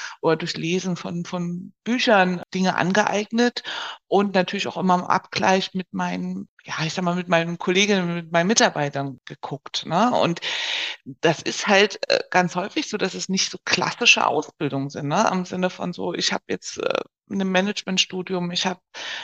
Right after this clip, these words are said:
Führungskräfte, ich weiß gar nicht, gibt's bestimmt auch Ausbildungen und Studiengänge heutzutage dazu. Also das bringen halt die Kollegen häufig gar nicht mit, ne? Es gibt ja auch, gerade wenn man Fördermittel,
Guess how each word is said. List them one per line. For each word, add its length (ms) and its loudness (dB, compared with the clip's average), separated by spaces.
Führungskräfte, 1300 4
ich 60 -10
weiß 160 0
gar 140 2
nicht, 140 0
gibt's 180 -4
bestimmt 280 2
auch 140 8
Ausbildungen 640 6
und 120 -4
Studiengänge 640 2
heutzutage 640 2
dazu. 400 0
Also 220 0
das 160 -2
bringen 260 -4
halt 160 2
die 100 -14
Kollegen 500 -4
häufig 340 -2
gar 160 -6
nicht 240 -2
mit, 260 -2
ne? 300 2
Es 120 -16
gibt 180 -2
ja 120 8
auch, 300 2
gerade 240 -6
wenn 80 -2
man 140 0
Fördermittel, 760 0